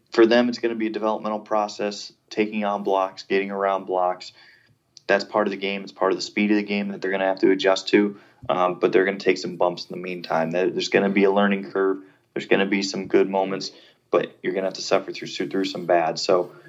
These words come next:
but I think there's gonna have to be some patience. Hopefully sooner than later, they kind of hit that.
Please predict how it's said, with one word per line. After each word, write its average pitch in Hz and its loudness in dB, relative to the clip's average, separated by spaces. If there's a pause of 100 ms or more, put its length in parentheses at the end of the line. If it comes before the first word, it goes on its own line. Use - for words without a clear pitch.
(500)
but 95 0
I - -6
think 107 4
there's 101 -4
gonna 104 2
have 98 2
to - -14
be 98 -4
some 98 -12
patience. 127 2
Hopefully 107 0 (200)
sooner 123 0
than 107 2
later, 104 4
they 98 4
kind 92 -2
of 90 -6
hit 104 2
that. 107 0